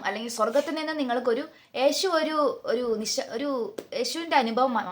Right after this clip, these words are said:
വ്യത്യസ്തമാണ്. അത് നിങ്ങൾ അനുഭവിച്ച് മനസ്സിലാക്കും. അത് പറഞ്ഞു തരാൻ പറ്റില്ല, അത് ഓരോരുത്തർക്കും വ്യത്യസ്തമായിരിക്കും. എപ്പോഴേ സ്വർഗത്തിൽ നിന്ന് വരുന്ന ഈ, ആ, ദർശനങ്ങളും കാര്യങ്ങളുമൊക്കെ നമ്മളെ വഴിതെറ്റിക്കാൻ സാധ്യതയുണ്ടെങ്കിൽ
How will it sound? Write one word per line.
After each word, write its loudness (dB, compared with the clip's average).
വ്യത്യസ്തമാണ്. -4
അത് -2
നിങ്ങൾ 4
അനുഭവിച്ച് 0
മനസ്സിലാക്കും. -2
അത് -6
പറഞ്ഞു 0
തരാൻ 0
പറ്റില്ല, -2
അത് 2
ഓരോരുത്തർക്കും -2
വ്യത്യസ്തമായിരിക്കും. -6
എപ്പോഴേ -4
സ്വർഗത്തിൽ 0
നിന്ന് -2
വരുന്ന 2
ഈ, -6
ആ, 2
ദർശനങ്ങളും 2
കാര്യങ്ങളുമൊക്കെ 2
നമ്മളെ 2
വഴിതെറ്റിക്കാൻ 2
സാധ്യതയുണ്ടെങ്കിൽ 2